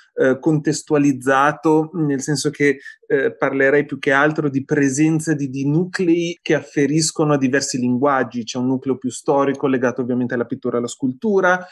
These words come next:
c'è una collezione molto ampia e interessante di libri d'artista, c'è una sezione dedicata al design, ci sono, eh, opere multimediali. In questo momento stiamo lavorando all'incremento proprio della parte video, eh, di opere legate all'immagine in movimento e anche ai videoarchivi.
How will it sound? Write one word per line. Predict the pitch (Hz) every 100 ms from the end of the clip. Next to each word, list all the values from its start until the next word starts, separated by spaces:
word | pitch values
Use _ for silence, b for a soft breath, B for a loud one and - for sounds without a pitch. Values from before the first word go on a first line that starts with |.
| B
c'è | - 156
una | 139
collezione | 131 131 131 135 143 131
molto | 131 123 139
ampia | 123 127 127
e | 127
interessante | 131 123 - 131 123 120
di | 120
libri | 120 120
d'artista, | 127 143 - 190 - - 180 180 B -
c'è | 160
una | 139
sezione | 131 131 - 135 131
dedicata | 120 113 123 117 123
al |
design, | 117 151 156 180 175 180 180 180 180 B B
ci | -
sono, | 160 156 143 139 139
eh, | 156
opere | 139 143 135 143 135
multimediali. | 131 135 139 143 185 180 180 185 190 175
In | 170
questo | 180 170 160
momento | 156 156 160
stiamo | 156 143
lavorando | 139 135 143 143 139
all'incremento | 135 139 131 151 143 143 143 147
proprio | 135 143 - 139
della | 131 127
parte | - 139 127 135
video, | 120 170 151 127 123 117 B B -
eh, | 143
di | 139 151
opere | 156 160 160 135 131 131
legate | 143 131 139 139
all'immagine | 131 131 139 131 139
in | 135
movimento | 139 127 143 147 143 135 127
e | 131
anche | 131 127 131
ai | 120
videoarchivi. | 123 127 139 156 - 196 180 190 190